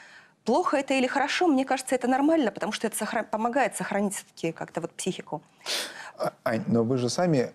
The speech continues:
Speaker 2: вот в другом интервью говорите, что самое страшное, что может случиться, это расчеловечивание.
Speaker 1: А это с нами, с мирными, здесь. А там, там это, ну, как бы, блин, э, если ты всё время понимаешь, что ты стреляешь в живого человека, то ты,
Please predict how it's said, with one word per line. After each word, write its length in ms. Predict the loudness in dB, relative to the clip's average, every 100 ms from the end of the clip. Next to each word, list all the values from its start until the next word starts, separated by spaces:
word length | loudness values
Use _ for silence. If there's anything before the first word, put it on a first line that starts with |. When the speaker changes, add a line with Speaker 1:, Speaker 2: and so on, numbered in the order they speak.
| -6
Speaker 2:
вот 320 | -4 -4 -6
в 120 | -14 -2
другом 440 | 0 2 2 2
интервью 460 | 2 0 0 2 2
говорите, 560 | 2 2 2 0 -2
что 220 | -4 -4
самое 380 | -2 0 2 0
страшное, 500 | 0 0 0 0 -4
что 200 | -4 -2
может 260 | -2 -2 -4
случиться, 540 | -4 -2 -2 -2 0
это 220 | -2 0
расчеловечивание. 1000 | -2 -2 -2 0 2 0 -2 -8 -10 -12 -16 -20 -10 -6
Speaker 1:
А 60 | -4
это 140 | -4
с 100 | -2
нами, 320 | 0 2 0
с 160 | 0 0
мирными, 460 | 2 2 2 2 2
здесь. 600 | 2 2 2 2 0 -8 -12 -8
А 100 | -6
там, 320 | -2 0 0 0 -2
там 220 | 0 0 0
это, 200 | -2 2
ну, 120 | 2
как 180 | 2 0
бы, 80 | 0
блин, 340 | 2 4 2 2
э, 100 | 2
если 240 | 2 0
ты 100 | -2
всё 160 | 0 2
время 140 | 2
понимаешь, 380 | 2 0 2 0
что 140 | -2 -2
ты 80 |
стреляешь 400 | -4 0 0 2
в 20 | 2
живого 280 | 2 2
человека, 420 | 2 0 0 0 -4
то 100 | -2
ты, 220 | -2